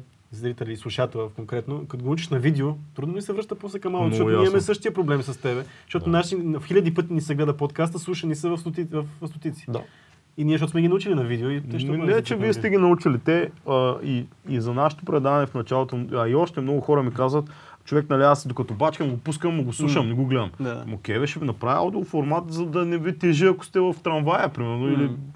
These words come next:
Speaker 2: дори в бас, докато си, по-лесно е, като не го гледаш така или иначе. Обаче не, няма.
Speaker 1: М.
Speaker 2: Няколко пъти го пробвам това. Знаеш какво направих? Опитах да върна радио на ръба миналата година.
Speaker 3: М.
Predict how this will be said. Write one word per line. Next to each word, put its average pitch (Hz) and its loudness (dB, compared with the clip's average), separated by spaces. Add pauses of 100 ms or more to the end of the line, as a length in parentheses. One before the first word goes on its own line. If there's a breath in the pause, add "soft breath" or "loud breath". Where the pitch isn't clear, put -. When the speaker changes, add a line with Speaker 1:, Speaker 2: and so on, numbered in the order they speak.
(140)
Speaker 2:
дори 139 2
в 147 0
бас, 143 6
докато 120 -4
си, 143 -10
по-лесно 151 0
е, 135 -2 (160)
като 123 -6
не 120 -2
го 147 -2
гледаш 117 -2
така - -6
или 104 -4
иначе. 104 -12 (1160 loud breath)
Обаче 190 2
не, 220 4 (220)
няма. 196 2 (140)
Speaker 1:
М. 135 -2
Speaker 2:
Няколко 185 2
пъти 196 2
го 120 0
пробвам 113 2
това. 107 -2
Знаеш 123 0
какво 330 -6
направих? 233 0
Опитах 180 4
да 170 6
върна 175 6
радио 170 8
на 160 4
ръба 143 6
миналата 135 2
година. 107 -2
Speaker 3:
М. 107 -4